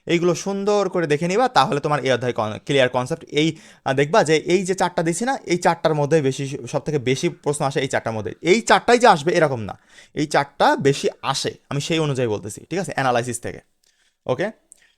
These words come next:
আহ, ভৌতালোক বিজ্ঞান, এইটা হচ্ছে একেবারে গুরুত্বপূর্ণ এবং সহজ, এখান থেকে একটা সিকিউ আসে, একটা সিকিউ, ঠিক আছে? একটা সিকিউ আসে এবং সব থেকে গুরুত্বপূর্ণ এবং সব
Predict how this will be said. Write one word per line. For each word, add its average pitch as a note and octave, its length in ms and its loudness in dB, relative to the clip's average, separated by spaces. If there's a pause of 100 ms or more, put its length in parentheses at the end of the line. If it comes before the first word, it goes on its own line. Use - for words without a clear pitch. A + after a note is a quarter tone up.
(140)
আহ, C3 320 4
ভৌতালোক E3 380 2
বিজ্ঞান, G#2+ 300 -4 (220)
এইটা B3 280 2
হচ্ছে B3 220 2
একেবারে C3+ 420 4
গুরুত্বপূর্ণ D#3+ 600 -2
এবং F3 220 -2
সহজ, E3+ 360 0
এখান C#3 240 -2
থেকে D3 180 -2
একটা B2 440 2
সিকিউ A2 300 -8
আসে, G2 240 -8 (180)
একটা G#2 280 -10
সিকিউ, G2 240 -14
ঠিক D3 140 -8
আছে? E3+ 240 -6
একটা B2 220 -6
সিকিউ D3 220 -6
আসে D3 180 0 (420)
এবং A3 140 -4
সব B3+ 360 2
থেকে G#3+ 140 6
গুরুত্বপূর্ণ G3 520 0
এবং G3+ 140 0
সব - 220 -6